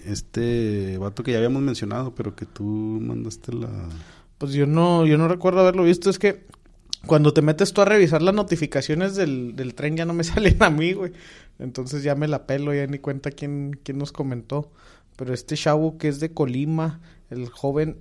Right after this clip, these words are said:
Speaker 2: Salvador Peregrina.
Speaker 1: Salvador Peregrina, Alberto García también, ya no, pues no.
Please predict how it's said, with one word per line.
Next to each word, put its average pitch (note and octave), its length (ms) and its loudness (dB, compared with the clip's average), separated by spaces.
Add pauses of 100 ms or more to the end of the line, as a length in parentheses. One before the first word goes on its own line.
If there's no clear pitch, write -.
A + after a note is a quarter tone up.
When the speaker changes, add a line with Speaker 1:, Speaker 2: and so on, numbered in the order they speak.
Speaker 2:
Salvador B2 680 0
Peregrina. D#3 680 0
Speaker 1:
Salvador F#2 460 -6
Peregrina, A#2+ 640 2
Alberto G2+ 500 -2
García A2+ 460 -2
también, A2 460 -2
ya A#2+ 120 -2
no, A#2 180 -2
pues A2 240 0
no. C3 320 4